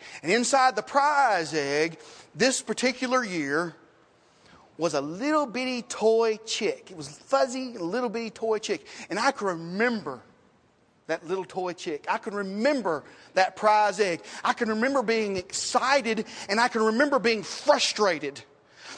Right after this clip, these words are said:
because I, I was just little and I couldn't find any eggs anywhere.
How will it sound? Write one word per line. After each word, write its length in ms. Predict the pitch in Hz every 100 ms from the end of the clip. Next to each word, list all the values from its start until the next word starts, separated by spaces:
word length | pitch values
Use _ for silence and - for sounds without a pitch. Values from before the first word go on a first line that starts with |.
| -
because 440 | - 262 254 - - - - - - - - - - -
I, 140 | 208 - -
I 60 |
was 140 | 233 202
just 160 | 277
little 400 | 240 269 349 254
and 80 | 170
I 80 | 202
couldn't 320 | - 339 262
find 400 | 226 - 320 330
any 260 | 294 262 277
eggs 460 | 285 302 302 202 190
anywhere. 540 | 202 185 175 143 117